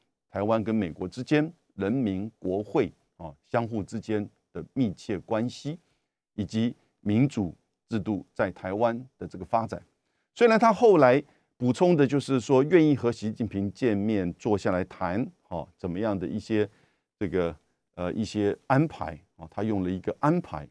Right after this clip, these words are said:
arrangement 的这样一个字眼。我觉得这就是一个台湾牌了，而且延续的整个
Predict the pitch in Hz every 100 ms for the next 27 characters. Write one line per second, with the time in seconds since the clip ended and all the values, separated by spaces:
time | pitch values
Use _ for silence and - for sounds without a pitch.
0 | - 95 104 190 - 101 69 - _ 90
1 | 85 113 92 85 - 104 90 78 71 _
2 | _ _ _ _ _ _ _ _ 180 180
3 | 233 214 214 196 160 151 131 131 - 101
4 | 117 120 90 85 87 80 _ _ _ _
5 | - 143 151 123 - 123 120 185 - 220
6 | 156 113 107 131 92 90 143 190